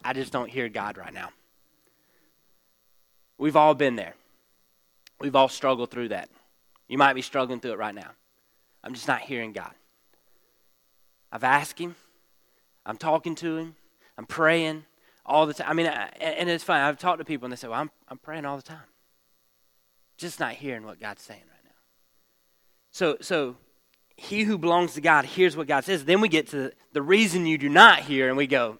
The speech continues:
"Oh, no, this is not good." The reason you do not hear is that you do not belong to God. And I think there's a lot of reasons we don't hear God. I, I think one of the reasons probably mainly is there's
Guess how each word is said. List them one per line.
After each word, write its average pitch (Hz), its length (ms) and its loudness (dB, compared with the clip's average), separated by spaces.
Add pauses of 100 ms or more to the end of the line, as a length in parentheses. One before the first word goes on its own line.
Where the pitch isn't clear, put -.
(420)
"Oh, 156 220 0
no, 123 160 -6
this 113 160 -8
is 131 140 -14
not 107 180 -2
good." 123 240 -6 (1400)
The 143 80 -4
reason 170 380 0
you 151 100 -2
do 131 80 -6
not 165 240 2
hear 123 260 -8
is 113 140 -10
that 120 200 -6 (280)
you 139 140 -8
do 131 100 -4
not 117 400 -4
belong 104 400 -8 (120)
to 98 60 -20
God. - 260 -18 (1000)
And 151 60 -2
I 165 40 -2
think 208 140 -4
there's 165 160 0
a 160 40 0
lot 147 260 8
of 147 100 0
reasons 139 500 -4
we 127 120 -10
don't 131 340 -6
hear 120 320 -10
God. 95 300 -14 (720)
I, 147 260 2
I 170 40 2
think 160 200 0
one 165 140 0
of 160 60 2
the 151 60 0
reasons 135 300 -2
probably 143 280 2
mainly 135 420 0
is 120 240 -6
there's 127 260 -6